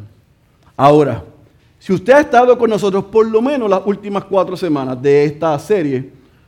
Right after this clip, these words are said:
usted pudiese pensar: "Bueno, ahora todo el mundo es obediente. Después que se bebieron el agua con oro,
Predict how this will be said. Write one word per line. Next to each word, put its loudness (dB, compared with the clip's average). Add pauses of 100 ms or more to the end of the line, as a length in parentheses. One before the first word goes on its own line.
(340)
usted -2
pudiese -2
pensar: -2
"Bueno, -6 (600)
ahora -8
todo -2
el 2
mundo 0
es 0
obediente. 0 (1300)
Después -16
que -2
se -2
bebieron 2
el 2
agua 2
con 0
oro, -2